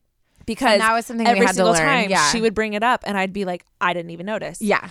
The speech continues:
Speaker 1: I did not even notice 'cause I was one hundred percent trying to help someone else.
Speaker 2: Yeah.
Speaker 1: And that's it, one hundred percent where my mind was.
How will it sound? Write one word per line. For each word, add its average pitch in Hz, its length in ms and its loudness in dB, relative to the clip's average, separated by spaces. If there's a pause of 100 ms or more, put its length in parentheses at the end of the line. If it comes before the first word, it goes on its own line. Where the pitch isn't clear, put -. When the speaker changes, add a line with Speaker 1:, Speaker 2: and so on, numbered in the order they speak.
Speaker 1:
I 185 220 -2
did - 240 -14
not 165 260 -4
even 269 160 -6
notice 269 240 0
'cause 220 140 -4
I 190 80 2
was 180 120 -4
one 165 100 -12
hundred 214 320 -8
percent 220 400 -4
trying 190 260 -6
to 190 80 -6
help 185 180 -10
someone 170 280 -12
else. 123 220 -14
Speaker 2:
Yeah. 180 400 -2
Speaker 1:
And 208 140 -4
that's 175 200 -4
it, - 160 -14
one 196 220 -4
hundred 202 360 -8
percent 190 320 -10
where 180 180 -8
my 185 140 -10
mind 175 280 -8
was. 180 460 -2